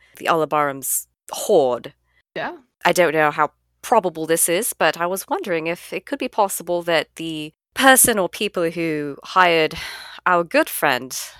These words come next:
Speaker 1: Marginald to steal this prism are one and the same
Speaker 2: Hmm.
Speaker 1: as the person or people who kidnapped Galdrith all those years ago.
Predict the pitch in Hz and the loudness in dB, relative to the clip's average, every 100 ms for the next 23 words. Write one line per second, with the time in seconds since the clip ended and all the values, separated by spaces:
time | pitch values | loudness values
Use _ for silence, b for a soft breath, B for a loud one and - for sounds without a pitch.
0 | - 160 139 135 - 131 131 208 - - | -10 -2 0 -2 -4 -8 -8 -8 -12 -20
1 | - - 147 135 123 120 - - 143 127 | -12 -8 -6 -8 -12 -6 -4 -2 -2 -4
2 | 131 135 - 143 143 139 143 - 139 135 | -4 -6 -6 -8 -8 -10 -10 -6 -4 -4
3 | 131 139 160 156 147 143 - 247 160 202 | -6 -4 -4 -2 -4 -4 -2 0 -2 -6
4 | 240 _ _ _ - 196 160 151 - _ | -12 _ _ _ -14 -12 -12 -14 -18 _
5 | 190 175 170 - 160 - 156 151 147 - | -8 -4 -4 -2 -4 -4 -8 -8 -8 -8
6 | 147 147 147 151 143 139 135 _ - 151 | -8 -6 -8 -6 -8 -10 -14 _ -10 -8
7 | - 131 - - 240 - 117 - - _ | -4 -4 -4 -2 -2 -4 -8 -10 -18 _
8 | 160 143 139 131 139 135 127 123 123 127 | -8 -6 -6 -8 -8 -6 -6 -8 -8 -12